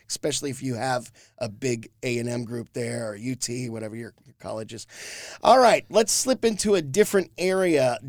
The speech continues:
Difference between an amateur versus professional. Now, I'm not going to say anything bad about the cheap lights and the ones that come from overseas,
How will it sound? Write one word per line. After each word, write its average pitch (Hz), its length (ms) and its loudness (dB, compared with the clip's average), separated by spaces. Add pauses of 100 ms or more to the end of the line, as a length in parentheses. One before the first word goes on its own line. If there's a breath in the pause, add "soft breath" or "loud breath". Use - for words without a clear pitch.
Difference 254 500 0
between 180 800 -2
an 147 160 -4 (140)
amateur 185 680 -2
versus 147 640 0
professional. 143 800 -4
Now, 135 180 -2
I'm 147 380 0
not 208 500 -2
going 190 300 -2
to 190 80 -2
say 170 340 -2
anything 165 600 -4
bad 147 420 0 (380 loud breath)
about 143 480 4
the 135 160 -4
cheap - 440 -2
lights 151 400 4
and 135 80 -6
the 131 80 -2
ones 151 140 0
that 139 140 -8
come 156 180 0
from 143 180 -6
overseas, 139 760 -2